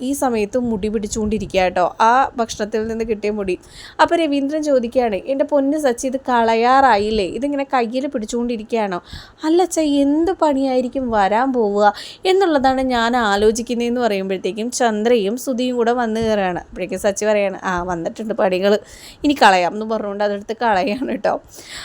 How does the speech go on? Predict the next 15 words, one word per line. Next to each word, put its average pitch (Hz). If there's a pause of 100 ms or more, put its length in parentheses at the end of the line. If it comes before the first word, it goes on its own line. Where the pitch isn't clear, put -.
(180)
അപ്പോൾ 269
ഈ 269
സമയത്ത് 262 (500)
ശ്രുതി 330
വേഗം 311
തന്നെ 294
സുധിയോട് 269
ചോദിക്കുക, 254
"സുധി, 254
ഞാൻ 339
എത്ര 285
തവണ 320
നിന്നെ 285
വിളിച്ചു? 269
നീ 262